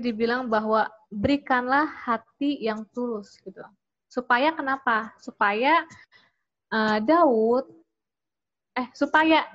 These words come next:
Salomo, sorry, supaya Salomo anaknya berpegang kepada perintah-perintah Tuhan.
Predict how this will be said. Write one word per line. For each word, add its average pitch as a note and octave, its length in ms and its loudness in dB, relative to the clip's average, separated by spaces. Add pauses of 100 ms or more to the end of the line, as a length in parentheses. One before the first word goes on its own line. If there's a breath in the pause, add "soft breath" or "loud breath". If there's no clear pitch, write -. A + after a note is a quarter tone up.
(100)
Salomo, C4+ 560 4
sorry, A3 400 0
supaya A#3+ 320 0
Salomo B3+ 560 4
anaknya G3+ 640 -2 (640 loud breath)
berpegang B3+ 800 -2
kepada A#3 640 0 (160)
perintah-perintah G#3 880 -4
Tuhan. F#3+ 320 -12